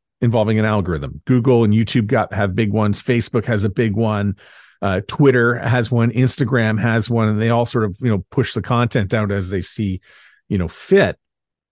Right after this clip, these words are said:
And I think the government is trying to get in the way of that and say, you know, "Why don't you use a little bit of that for good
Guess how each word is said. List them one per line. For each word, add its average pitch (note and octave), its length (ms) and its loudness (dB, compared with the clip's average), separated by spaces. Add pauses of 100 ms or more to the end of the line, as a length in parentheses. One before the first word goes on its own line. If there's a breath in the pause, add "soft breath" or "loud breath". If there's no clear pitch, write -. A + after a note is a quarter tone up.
And A2 420 2
I A2+ 180 -2
think C#3 260 0
the C3+ 80 2
government B2 460 2
is G2+ 80 -2
trying B2+ 240 0
to A2+ 80 2
get A2 320 0
in A2 100 0
the G#2 80 0
way A2+ 400 2
of G2+ 160 0
that G2 280 -2
and G2 140 -4
say, A2+ 200 0
you G#2+ 300 0
know, D#3 560 4
"Why C3+ 280 0
don't E3 240 2
you D#3+ 80 2
use C3+ 180 4
a C#3 60 2
little B2+ 140 4
bit B2 140 4
of G#2+ 100 4
that G#2+ 220 0
for G2 280 0
good F2+ 600 0